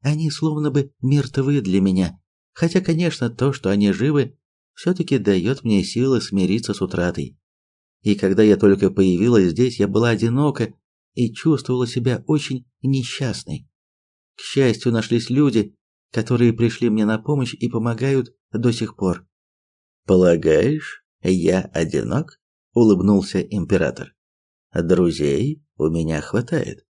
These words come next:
«Думаю, Жордес Валерий Рекнерт был вашим настоящим другом,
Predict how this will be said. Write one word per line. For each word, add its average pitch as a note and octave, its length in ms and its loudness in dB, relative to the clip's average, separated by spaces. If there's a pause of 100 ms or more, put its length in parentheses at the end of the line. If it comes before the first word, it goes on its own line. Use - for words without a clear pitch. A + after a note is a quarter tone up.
(720)
«Думаю, G#2 720 4 (200)
Жордес G#2 680 0
Валерий G#2 640 4
Рекнерт A2+ 680 0 (220)
был A2+ 280 2
вашим A#2+ 300 -2
настоящим A#2+ 600 -2
другом, A2+ 480 2